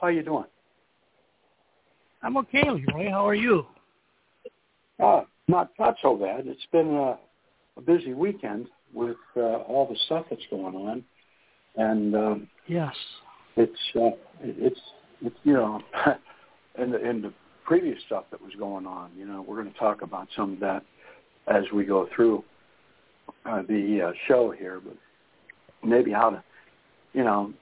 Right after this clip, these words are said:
Speaker 1: have a fresh or different look at maybe how to fix at least one of those tragedies. Uh, of course, we can't do anything about an act of God, huh?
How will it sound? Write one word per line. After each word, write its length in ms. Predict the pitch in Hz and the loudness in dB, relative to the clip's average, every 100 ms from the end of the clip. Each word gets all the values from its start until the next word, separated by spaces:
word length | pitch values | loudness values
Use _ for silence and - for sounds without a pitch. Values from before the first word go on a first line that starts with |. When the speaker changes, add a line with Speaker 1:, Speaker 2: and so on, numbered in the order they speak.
| - | 0
Speaker 1:
have 200 | 135 113 | 2 2
a 40 | - | 0
fresh 200 | 151 131 - - | 0 0 -2 -10
or 120 | 104 | -10
different 360 | - 135 - 117 | -4 -4 -4 -6
look 280 | 117 113 104 | -4 -4 -8
at 80 | - _ _ _ _ - | -14 _ _ _ _ -6
maybe 200 | 120 104 | -4 -2
how 160 | 110 101 | 0 0
to 80 | - | 0
fix 180 | - - - - _ - | -2 -2 -8 -20 _ -8
at 80 | - | -4
least 300 | 113 - - - - 104 | -4 -4 -10 -14 -10 0
one 260 | 120 127 | 4 4
of 100 | 101 | 2
those 260 | 90 90 - - - - | -4 -10 -10 -12 -14 -4
tragedies. 520 | 104 90 92 - - - _ _ _ _ _ _ - | -2 -2 -4 -8 -8 -10 _ _ _ _ _ _ -6
Uh, 180 | 95 98 | -4 -4
of 80 | 101 | -2
course, 260 | - 104 - | 2 2 2
we 60 | 110 | -4
can't 260 | 113 107 | -4 -2
do 140 | 110 107 | -2 -2
anything 400 | 101 - 107 98 | -2 -2 -2 0
about 240 | 104 92 | 2 4
an 100 | 92 | 4
act 240 | 98 - | 2 0
of 100 | 90 | -2
God, 300 | 92 92 80 - | 2 4 4 0
huh? 180 | - | -6